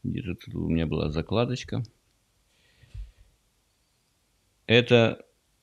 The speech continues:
это страничка американского посольства и консулатов в России. В России. И что же здесь написано? Здесь написано следующее.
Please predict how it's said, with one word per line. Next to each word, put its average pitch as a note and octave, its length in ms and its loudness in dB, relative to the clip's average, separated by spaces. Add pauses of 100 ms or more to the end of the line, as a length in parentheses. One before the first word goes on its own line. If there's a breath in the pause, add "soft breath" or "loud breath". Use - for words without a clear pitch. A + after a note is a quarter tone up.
(520)
это G2 520 4
страничка G#2+ 800 6
американского F#2+ 1000 2 (520)
посольства A#2 580 2
и G2 100 6
консулатов G2 840 2
в F#2+ 400 0
России. F2 760 -2 (360)
В - 40 -12
России. F#2 420 -6 (680)
И F#2 80 -2
что C#3+ 240 4
же C3+ 140 6
здесь A#2 220 2
написано? G#2+ 600 0 (400)
Здесь G#2 280 -2
написано A2+ 460 0
следующее. E2+ 560 -2